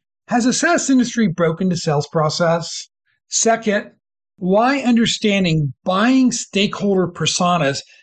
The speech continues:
is so critical to success in twenty twenty-three. And third,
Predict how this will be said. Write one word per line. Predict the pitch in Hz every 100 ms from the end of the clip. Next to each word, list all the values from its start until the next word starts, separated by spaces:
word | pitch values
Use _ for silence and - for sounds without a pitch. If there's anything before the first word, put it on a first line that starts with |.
| _
is | 208 190
so | - 285
critical | 220 - 220 180 - 151
to | -
success | 151 - 165 - 202 226 - - _ _ _ -
in | 160 139
twenty | - 165 147 143
twenty-three. | - 135 127 214 254 269 254 - _ _ _
And | 202 202 -
third, | 240 226 208 185